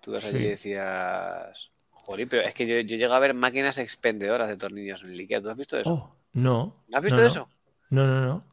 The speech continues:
Speaker 2: Pero en el propio ikea.
Speaker 1: En el propio ikea. Lo que no
Speaker 2: No.
Speaker 1: sé si son previo pago.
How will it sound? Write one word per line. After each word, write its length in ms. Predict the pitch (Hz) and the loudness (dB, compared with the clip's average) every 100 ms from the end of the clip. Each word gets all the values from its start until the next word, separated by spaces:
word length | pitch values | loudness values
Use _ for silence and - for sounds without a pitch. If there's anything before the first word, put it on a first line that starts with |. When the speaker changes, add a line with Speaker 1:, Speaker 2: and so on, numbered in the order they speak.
| _ _ - | _ _ 0
Speaker 2:
Pero 140 | 117 | 4
en 80 | 110 | 4
el 80 | 104 | 4
propio 220 | 143 175 | 4 4
ikea. 360 | 165 196 143 - _ _ _ - | 4 2 2 -4 _ _ _ -10
Speaker 1:
En 120 | 117 | -8
el 100 | 107 | -6
propio 220 | 101 117 | -4 -2
ikea. 300 | 110 151 - - _ _ _ - | 4 4 2 -10 _ _ _ -4
Lo 200 | 120 117 | 0 4
que 100 | 113 | 4
no 60 | 123 | 2
Speaker 2:
No. 60 | |
Speaker 1:
sé 60 | - | 0
si 100 | 147 | -2
son 340 | 151 151 151 | 0 0 0
previo 480 | 143 143 135 135 131 | 4 4 6 4 6
pago. 440 | 147 151 156 254 | 8 8 4 -2